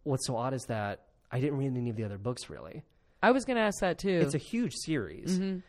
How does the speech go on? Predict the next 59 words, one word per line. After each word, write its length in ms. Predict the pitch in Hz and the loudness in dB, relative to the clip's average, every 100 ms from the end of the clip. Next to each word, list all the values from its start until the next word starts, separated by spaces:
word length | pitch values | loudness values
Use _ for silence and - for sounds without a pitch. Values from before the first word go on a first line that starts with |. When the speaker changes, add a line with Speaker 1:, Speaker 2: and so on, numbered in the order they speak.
| - | -6
Speaker 1:
and 140 | 135 143 | 2 4
there's 140 | 139 | 4
a 40 | 127 | 2
lot 260 | 127 123 - | -2 -4 -4
in 140 | 139 | -4
it, 220 | 110 92 - - | -4 -6 -8 -6
but 160 | 131 | -4
my 160 | 127 120 | -2 -2
interest 580 | 120 131 - 117 101 - | -2 -4 -2 -2 -4 -2
never 400 | 117 117 107 110 | 0 0 0 -4
kind 280 | - 117 107 | -6 -4 -4
of 60 | |
went 140 | 101 - | -6 -8
past 300 | 98 92 - | -8 -8 -8
the 80 | |
first 300 | 101 104 98 - | -8 -6 -6 0
book. 80 | 269 | 2
Speaker 2:
Interesting. 500 | 277 185 - 135 143 | 2 0 0 -4 -4
Speaker 1:
It's 120 | 131 | -2
like 120 | 170 | -2
The 80 | 156 | 2
Lion, 180 | 147 131 | 2 2
the 60 | 117 | 2
Witch, 140 | 107 | -2
and 80 | 107 | -4
the 60 | |
Wardrobe. 480 | 104 107 120 135 143 | -4 -4 -2 -2 -2
Speaker 2:
Mm-hmm. 460 | 160 180 165 170 214 233 | -2 -2 -2 -2 -2 -4
Speaker 1:
Loved 260 | - 107 120 | -4 -2 0
that 180 | 120 107 | 0 0
book. 300 | 117 151 - - - | 0 -2 -6 -14 -6
You 200 | 165 127 | -2 0
Speaker 2:
Mm-hmm. 80 | 175 | 2
Speaker 1:
couldn't, 220 | 160 143 | 0 0
I 80 | 127 | -2
don't 120 | 139 | -2
think 120 | 143 | -2
you 80 | 131 | -6
could 140 | 123 117 | -2 -4
have 160 | 101 | -4
got 240 | 113 98 107 | -4 -4 -4
me 100 | 101 | -6
to 60 | |
sit 200 | 95 107 | -6 -6
down 160 | 101 90 | -6 -8
with 80 | 85 | -8
the 60 | 78 | -10
rest 240 | 69 - | -12 -12
of 80 | 95 | -12
it. 140 | - - | -12 -8
Speaker 2:
Wow. 520 | 160 185 208 170 131 - - | -2 0 2 2 0 -4 -2
Speaker 1:
Because 320 | 135 160 143 | 2 4 4
the 120 | 113 | 2
first 300 | 131 131 123 | -2 -2 -2
one 140 | 127 110 | -2 -2
felt 220 | 127 101 | -2 -2
very 180 | 107 95 | -4 -6
contained. 580 | - 101 101 92 104 131 - 165 | -6 -8 -6 -8 -8 -10 -8 -2
Speaker 2:
Mm-hmm. 260 | 175 202 | 0 -2